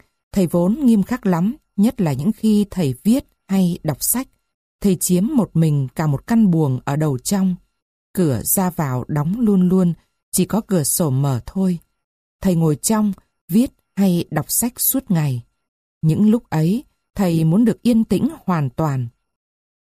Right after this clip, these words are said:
Hồng hơi nói to là thầy quát mắng ngay. Có khi thầy mở cửa đánh sầm một cái, xông xộc bước ra, trực đánh Hồng. Đã bao nhiêu lần, Hồng gần bạt vía.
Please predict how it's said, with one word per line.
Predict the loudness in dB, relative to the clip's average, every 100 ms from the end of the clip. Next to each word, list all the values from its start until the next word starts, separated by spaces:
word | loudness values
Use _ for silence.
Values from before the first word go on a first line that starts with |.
| _ _ -4
Hồng | -2 0 -4
hơi | 0 2
nói | 2 0 -2
to | -2 0 -2 _ _
là | -2 -2
thầy | -2 -4 -4
quát | -4 -4 -6 _
mắng | 0 2 2
ngay. | 2 0 -4 _ _ _ _ _
Có | -6
khi | -4 0 2 0 0
thầy | 0
mở | 0 -2
cửa | -2 -2 -2 -2
đánh | -2 -2 -2
sầm | -2 2 2
một | 2 -2
cái, | -2 -2 -4 _ _ -8
xông | 0 2 2
xộc | 0 -2 _
bước | -4 -4
ra, | -4 -2 -4 -8 _ _
trực | -4 -4 _
đánh | 0 0 0
Hồng. | -2 -2 -6 _ _ _ _ _ _ _
Đã | -4 -2 -2 -2
bao | 0 2
nhiêu | 2 2 2
lần, | 0 -2 -4 -8 _ _ -4
Hồng | -2 0
gần | 0 -2 -4 -2
bạt | -4 -4 _
vía. | 0 0